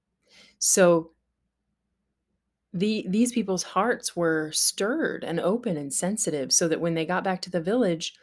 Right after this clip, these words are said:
it says here in verse twenty-eight, Jesus acted as if he was gonna keep going.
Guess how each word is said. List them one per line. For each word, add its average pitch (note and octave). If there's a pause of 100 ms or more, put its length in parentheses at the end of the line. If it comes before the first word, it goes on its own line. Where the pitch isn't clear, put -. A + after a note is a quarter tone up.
(420)
it F3+
says A3
here A3
in F3+
verse F#3
twenty-eight, F#3+ (960)
Jesus G3+
acted F#3+
as D#3+
if E3
he F#3
was E3 (300)
gonna E3+
keep F3
going. A3